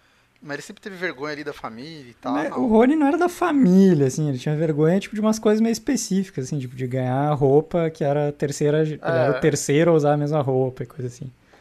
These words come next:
Speaker 3: É, o,
Speaker 1: É,
Speaker 3: o,
Speaker 1: pode
Speaker 3: o
Speaker 1: ser.
Speaker 3: Rony se via como menos que a família, o Percy se via
Speaker 2: É.
Speaker 3: como mais, né? É diferente.
Speaker 1: É, boa, boa.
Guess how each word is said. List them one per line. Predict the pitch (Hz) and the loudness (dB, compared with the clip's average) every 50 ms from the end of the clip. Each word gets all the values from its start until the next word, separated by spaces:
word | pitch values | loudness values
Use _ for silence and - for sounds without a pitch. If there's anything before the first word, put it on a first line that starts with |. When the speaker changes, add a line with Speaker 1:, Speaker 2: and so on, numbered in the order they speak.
| _ _ _ _ _ - | _ _ _ _ _ -8
Speaker 3:
É, | - - 214 | -4 0 0
o, | 185 156 156 | 0 0 0
Speaker 1:
É, | 165 185 196 | -2 -2 -4
Speaker 3:
o, | 190 196 202 | -4 -6 -8
Speaker 1:
pode | 202 196 | -6 -6
Speaker 3:
o | 190 190 | -4 -4
Speaker 1:
ser. | 175 | -2
Speaker 3:
Rony | 147 180 220 240 | -2 -2 -4 -4
se | 220 - 190 | -6 -10 -10
via | 156 208 233 - | -8 -6 -6 -6
como | - 214 233 247 240 | -6 -8 -10 -8 -8
menos | 202 165 180 214 254 285 262 - | -8 -8 -6 -6 -8 -8 -10 -8
que | - 277 | -8 -8
a | 240 | -8
família, | - - 240 214 156 135 131 131 | -8 -10 -10 -8 -8 -8 -8 -10
o | 123 | -12
Percy | - 156 160 - - - | -10 -12 -14 -14 -14 -14
se | - | -10
via | 170 - | -8 -6
Speaker 2:
É. | 123 | -4
Speaker 3:
como | 123 123 123 123 | -2 -2 -4 -4
mais, | 123 147 131 127 120 110 | -4 -6 -6 -8 -10 -12
né? | 110 110 110 107 _ _ - | -18 -20 -20 -20 _ _ -20
É | 123 117 | -20 -20
diferente. | - - 170 175 156 123 117 143 | -20 -20 -20 -18 -18 -16 -12 -10
Speaker 1:
É, | 139 135 127 123 - _ _ _ _ _ | -8 -8 -8 -10 -12 _ _ _ _ _
boa, | - 120 123 120 117 | -14 -12 -12 -12 -12
boa. | 117 120 120 117 | -14 -16 -18 -18